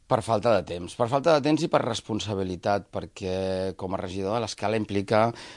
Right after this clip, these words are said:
no només anar als plens i anar a les informatives, sinó fer poble. I en el meu cas,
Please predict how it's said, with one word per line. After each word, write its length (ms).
no 160
només 400
anar 140
als 100
plens 480
i 220
anar 180
a 60
les 100
informatives, 720
sinó 380
fer 160
poble. 380
I 80
en 160
el 80
meu 160
cas, 380